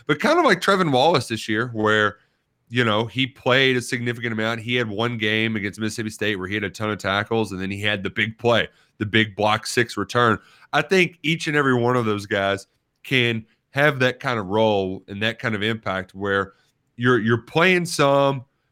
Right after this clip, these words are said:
uh, you're not doing a ton, but you're not making a ton of mistakes.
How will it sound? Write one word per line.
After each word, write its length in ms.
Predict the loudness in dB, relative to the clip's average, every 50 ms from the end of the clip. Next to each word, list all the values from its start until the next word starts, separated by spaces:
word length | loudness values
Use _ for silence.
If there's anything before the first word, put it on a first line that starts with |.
| _ _ _ _ -10
uh, 260 | -6 -4 -2 0 0 0
you're 180 | 0 -2 0
not 200 | 2 2 2 2
doing 200 | 0 0 2 2
a 40 | 0
ton, 240 | 0 0 2 2 2
but 140 | 2 0 0
you're 80 | 2
not 140 | 2 2 4
making 260 | 4 2 2 2 0
a 40 | -2
ton 220 | -2 -2 -2 0
of 60 | 0 -2
mistakes. 580 | -4 -6 -2 0 0 0 0 -2 -6 -12 -18